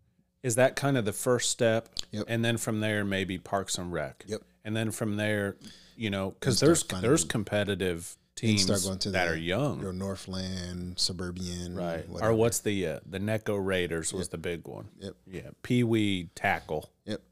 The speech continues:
Speaker 1: You
Speaker 2: They
Speaker 1: know.
Speaker 2: used to call it Pop Warner, but they
Speaker 1: Pop
Speaker 2: moved,
Speaker 1: Warner.
Speaker 2: they moved it to something else now. So
Speaker 1: Okay.
Speaker 2: now it's like
Speaker 1: Sure.
Speaker 2: N A S I or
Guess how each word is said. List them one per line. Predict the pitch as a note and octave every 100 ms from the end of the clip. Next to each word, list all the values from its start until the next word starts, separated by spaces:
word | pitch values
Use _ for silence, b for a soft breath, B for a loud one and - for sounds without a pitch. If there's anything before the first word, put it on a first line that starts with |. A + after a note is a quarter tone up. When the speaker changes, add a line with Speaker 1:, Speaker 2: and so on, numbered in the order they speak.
| _
Speaker 1:
You | - F2
Speaker 2:
They | G#2+
Speaker 1:
know. |
Speaker 2:
used | B2
to | B2
call | A2 G2
it |
Pop | F#2 G#2 -
Warner, | G#2 G#2
but | G2 G2
they | G2
Speaker 1:
Pop | G2 G2
Speaker 2:
moved, | G2
Speaker 1:
Warner. | F#2+ F2 G#2
Speaker 2:
they | G#2
moved | F#2+ F#2+
it | F2 F2+ -
to | G2 F2 F2
something | - G2 F2+ F#2
else | F2 -
now. | E2+ E2
So | F#2+ A#2+
Speaker 1:
Okay. | G2+ F2 F#2
Speaker 2:
now | F#2
it's | F2+
like | D#2 -
Speaker 1:
Sure. | F2 E2+ F2 F2+ F2+ -
Speaker 2:
N | D#2+
A |
S | F2 -
I | E2+ E2+
or | E2 D#2+